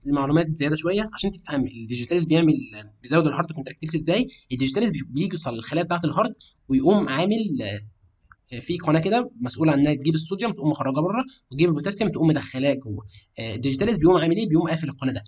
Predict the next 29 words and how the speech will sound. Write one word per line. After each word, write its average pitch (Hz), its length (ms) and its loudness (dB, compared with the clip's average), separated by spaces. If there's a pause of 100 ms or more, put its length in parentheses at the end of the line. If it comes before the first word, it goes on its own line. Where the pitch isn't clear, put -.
(140)
فالصوديوم 220 440 0
بيبقى 131 180 -2
جوه 185 180 2
الخليه 170 340 0
كتير 175 240 0
جدًا 160 260 2
جدًا 139 280 2
جدًا، 107 280 -6 (220)
فالصوديوم 185 320 0
ده 190 60 2
بيبقى 170 160 2
عايز 156 180 2
يخرج، - 220 -6
فبيخرج 160 340 -2
بطريقه 147 260 -2
تانيه 107 300 -6
عن 104 100 -8
طريق 131 460 -4
قناه 160 400 0 (260)
بتجيب 127 480 0 (100)
الصوديوم 110 480 -4
تخرجه 139 320 -4
بره، 202 300 0 (440)
بس 180 200 0
في 165 60 0
المقابل 156 360 6
تدخل 151 340 0
مكانه 139 320 2
الكالسيوم. 107 460 -6